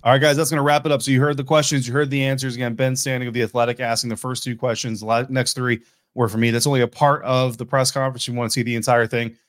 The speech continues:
head over to the Washington Commanders YouTube page and check out the entire press conference. Again, a lot of good, uh, questions and a lot of good answers from, uh, Coach and from the general manager, Martin Mayhew. So coming up tomorrow, we are back out at Ashburn for practice.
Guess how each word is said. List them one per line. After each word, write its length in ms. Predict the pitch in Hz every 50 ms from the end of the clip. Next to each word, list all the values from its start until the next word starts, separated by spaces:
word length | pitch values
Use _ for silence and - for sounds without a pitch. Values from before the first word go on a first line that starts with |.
| _ _ _
head 140 | - 131 127
over 120 | 127 127
to 40 | 120
the 60 | 117
Washington 400 | 113 117 117 117 - 117 104 -
Commanders 240 | 117 113 110 104 104
YouTube 320 | 113 110 - 120 110 113
page 180 | 117 110 107 101
and 140 | 104 101 -
check 220 | - 110 104 -
out 80 | 107 -
the 80 | 107
entire 260 | 98 - - 110 101
press 220 | 95 - 104 101 -
conference. 380 | - 104 101 98 92 104 -
Again, 180 | - - 104 98
a 60 | 104
lot 200 | 101 107 107 107
of 140 | 107 101 95
good, 200 | 110 110 107 104 - _ _ _ _ _ -
uh, 100 | 113 107
questions 460 | 104 - - 135 131 131 147 135 123
and 60 | 117 113
a 40 |
lot 140 | 110 110 110
of 60 | 107
good 140 | 101 110 98 104
answers 480 | 101 104 101 - 107 104 98 - - _ _ _ _ _
from, 380 | - - 123 107 104 101 107 113
uh, 180 | 104 98 95
Coach 320 | - - - 110 110 - 120
and 180 | 117 107 95
from 380 | - - 110 104 101 98 98 101
the 100 | 104 107
general 320 | 98 110 104 101 101 98
manager, 380 | 98 98 98 98 101 95 101 98
Martin 280 | 95 95 101 101 101
Mayhew. 320 | 101 101 98 92 - 107 92
So 100 | - - -
coming 180 | 143 135 143
up 80 | 147 135
tomorrow, 320 | - 147 147 147 143 139
we 140 | 135 139 139
are 60 | 127 120
back 320 | - 135 131 139 143 135 - -
out 160 | 127 131 131
at 60 | 135
Ashburn 480 | - 117 123 131 131 - - 147 147 139
for 140 | 135 117 104
practice. 680 | - - - 160 175 185 - 208 202 196 - -